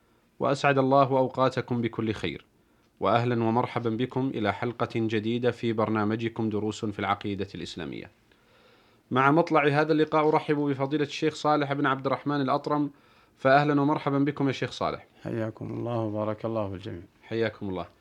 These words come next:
Speaker 2: الله يبارك.
Speaker 1: آه، الحقيقة لا زلنا في حديث، آه، حسين بن عبد الرحمن، وأستأذنك فضيلة الشيخ أن أتلوه على المستمعين الكرام من باب التذكير.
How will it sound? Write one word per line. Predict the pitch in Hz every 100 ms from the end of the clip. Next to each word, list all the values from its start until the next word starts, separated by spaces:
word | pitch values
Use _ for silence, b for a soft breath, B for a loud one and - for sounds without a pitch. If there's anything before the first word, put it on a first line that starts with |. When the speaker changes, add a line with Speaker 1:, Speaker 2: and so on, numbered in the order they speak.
| -
Speaker 2:
الله | 127 123
يبارك. | 101 120
Speaker 1:
آه، | 127 131 127 123 117
الحقيقة | - 139 127 - 160
لا | 147 143
زلنا | 151 151 135
في | 131
حديث، | 131 143 139 139
آه، | 139 131 120 120 117
حسين | - - 143 135 110
بن | 98 113
عبد | 113 113
الرحمن، | 113 107 139 139
وأستأذنك | 135 117 - 131 127 151 139
فضيلة | 131 147
الشيخ | 139 - 139 -
أن | 131
أتلوه | 120 - 143 135 127
على | 120
المستمعين | 127 123 - 135 139 135
الكرام | - 135 139
من | 127 120
باب | 120
التذكير. | 104 104 - 92 -